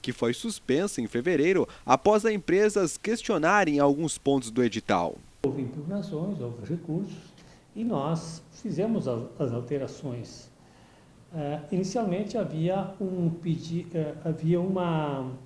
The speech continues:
Speaker 2: uma, no edital constava que havia a reversão dos bens, dos, dos veículos, depois dos vinte anos, para o município. Eu acho que isso é uma expropriação, então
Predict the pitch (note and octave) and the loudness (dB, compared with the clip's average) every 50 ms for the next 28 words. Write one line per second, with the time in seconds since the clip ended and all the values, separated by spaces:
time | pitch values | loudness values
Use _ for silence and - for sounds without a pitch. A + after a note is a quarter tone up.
0 | - - - - - E3+ D#3 D3+ C#3+ C3+ C3+ C3+ C3+ C3+ C3 C3 C3 C3 - - | -20 -20 -20 -12 -6 -6 -6 -6 -6 -10 -10 -10 -12 -12 -12 -12 -14 -16 -20 -20
1 | _ - - - - - - _ _ - - _ _ _ _ _ _ - _ - | _ -20 -20 -20 -20 -20 -20 _ _ -20 -20 _ _ _ _ _ _ -20 _ -20
2 | - - G3+ D#3+ D#3+ E3 E3 C#3 B2+ C3+ C3 - E3+ F#3 F#3 F#3+ F#3+ F3 - - | -8 -4 -2 0 2 0 0 0 -2 -4 -2 -2 -2 -2 -2 -2 -2 -2 -2 -2
3 | - D#3+ E3+ E3 E3+ E3 - - E3 D3+ D3+ D#3+ E3+ E3 E3 E3 - - - - | -2 -2 -2 0 -2 -4 -2 -2 -2 0 0 0 0 0 -2 -8 -12 -14 -20 -20
4 | - - _ _ - D3+ C#3+ B2+ - F3 A#3 - B3+ A3+ E3 - - - E3+ E3+ | -20 -20 _ _ -4 -4 -4 0 0 -2 0 0 0 0 0 0 0 -2 -2 -2
5 | F#3 F3+ D#3 C3+ B2+ A2 A#2+ A#2+ A#2+ C#3 D3+ E3+ F3+ E3 - - - - - - | 0 -2 -2 -4 -4 -8 -8 -6 -4 -2 -2 0 0 -2 -2 -4 -10 -14 -16 -20
6 | - - _ - - - _ _ _ _ - - - D#3+ C#3+ A#2+ - - - - | -20 -20 _ -20 -20 -20 _ _ _ _ -20 -16 -10 -10 -10 -10 -10 -16 -20 -20
7 | - - - D3 B2 A#2 A#2+ C3 C3 B2+ C#3+ F3+ - - - E3+ E3 - - - | -20 -16 -16 -14 -12 -8 -4 -2 0 2 2 0 0 -2 -6 -6 -6 -8 -14 -18
8 | - - - - - _ _ _ _ - C#3 B2 - D#3 D#3+ F3 D#3 C3+ B2+ C3 | -20 -20 -20 -20 -20 _ _ _ _ -12 -12 -4 0 0 2 2 2 0 -2 -2
9 | C#3 C#3 C3+ C3 - - C#3 D3 E3 E3 E3 - - - - - - - - - | -4 -4 -4 -6 -6 -6 -4 -2 -2 -2 -2 -4 -10 -14 -16 -20 -20 -20 -20 -20
10 | - - _ _ _ - D3 D3+ E3+ G3+ A#3 A3+ - - - E3+ A2+ - - - | -20 -20 _ _ _ -2 0 0 2 2 0 0 -2 -2 -4 -4 -4 -6 -10 -14
11 | - - - - - _ _ _ - C#3 B2+ B2+ B2+ - - - D3 C#3+ D3 - | -20 -20 -20 -20 -20 _ _ _ -10 -8 -6 -6 -8 -8 -6 -6 -6 -6 -6 -6
12 | - D#3 C#3+ C#3 C3+ C3+ C3+ B2+ - - D3 B2 - D#3+ F3 F3+ - - F#3 E3+ | -2 -2 -2 -2 -2 -4 -6 -6 -6 -8 -8 -6 -2 -4 -4 -4 -4 -4 -4 -2
13 | E3+ G#3 A#3 - - - - - - - _ - F#3+ E3 D#3 - D3 C#3+ D3 D#3 | -2 -4 -6 -8 -12 -16 -20 -20 -20 -20 _ -8 -8 -8 -4 -4 -4 -2 -2 -2
14 | E3 | -2